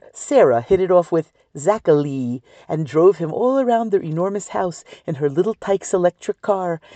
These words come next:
and that Elizabeth was the first person I ever knew who had a cell phone,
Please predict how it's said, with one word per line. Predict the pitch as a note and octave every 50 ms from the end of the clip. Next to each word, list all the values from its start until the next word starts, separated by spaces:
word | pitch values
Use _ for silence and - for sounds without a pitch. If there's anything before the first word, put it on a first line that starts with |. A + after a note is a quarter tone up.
| - - -
and | E3 E3
that | E3+ F3
Elizabeth | E3+ E3 E3+ G3+ G3 G#3+ G3+ G#3+ G3 -
was | F#3+ E3+ D#3
the | C#3+ D3+
first | - _ - D#4 F4 - -
person | - - D#4+ - - G3 E3
I | D3
ever | - - - A3+ A3 C4+ B3+
knew | A#3+ C4 C4+ A#3
who | F#3 E3+ D#3+
had | D3+ D#3+ D#3
a | E3
cell | E3 - - - B3+ C4+
phone, | - - D#3 B2+ B2+ B2+